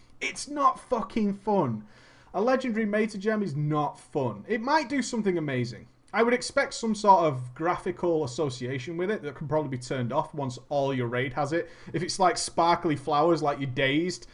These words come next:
You know when you're Dazed in a game and you get all the stars and shit around and all that kind of stuff. It might have some sort of sparkly effect associated with it,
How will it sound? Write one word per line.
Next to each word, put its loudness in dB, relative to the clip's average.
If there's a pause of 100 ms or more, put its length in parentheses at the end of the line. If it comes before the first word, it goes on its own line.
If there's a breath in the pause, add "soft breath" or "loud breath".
(180 soft breath)
You 4
know 10
when 10
you're 2
Dazed 4
in 2
a 2
game 4
and 0
you 0
get 0
all 0
the -2
stars -2
and -6
shit -4
around 0
and -2 (380 loud breath)
all 4
that 2
kind -2
of -2
stuff. -2 (960)
It -4
might 4
have 2
some -2
sort -2
of -4
sparkly -2
effect -6
associated -4
with -2
it, -4